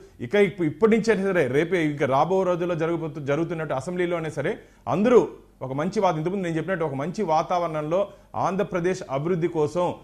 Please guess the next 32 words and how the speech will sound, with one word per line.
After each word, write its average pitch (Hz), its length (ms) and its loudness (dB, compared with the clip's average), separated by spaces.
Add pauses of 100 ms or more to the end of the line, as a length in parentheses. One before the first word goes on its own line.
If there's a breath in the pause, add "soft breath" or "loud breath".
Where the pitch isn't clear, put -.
(160 loud breath)
ఈ 131 60 0
రాజకీయాలు, 151 800 2
జెండాలు, 151 600 2
అజెండాలన్నీ 151 520 -2
పక్కన 165 300 -4
పెట్టండి. 147 600 -2 (220 loud breath)
దయచేసి 143 420 0
ఆంధ్రప్రదేశ్ 156 600 -6
అభివృద్ధి 151 360 -4
పదంలో 147 280 -4
ఎందుకు, 160 320 0
ఏ-, 131 300 0
ఎలా 147 140 0
విధంగా, 151 300 -2
ఏ 139 160 0
విధంగా 160 260 -2
ముందుకు 156 260 -2
తీసుకోవాలో 147 640 0 (260 loud breath)
ఆ 117 80 0
విధంగా 175 320 0
ఒక 143 120 0
మంచి 185 360 -4 (100)
చర్చ 160 200 -2
జరిగితే 185 500 0 (260 loud breath)
బాగుంటుందని 170 600 2
చెప్పి 156 460 0 (180 loud breath)
మీ 147 220 2
ద్వారా 170 220 2
నేను 151 200 -2
అధికార 143 280 -2
పార్టీని 143 360 -4
కోరుకుంటున్నా. 151 600 -6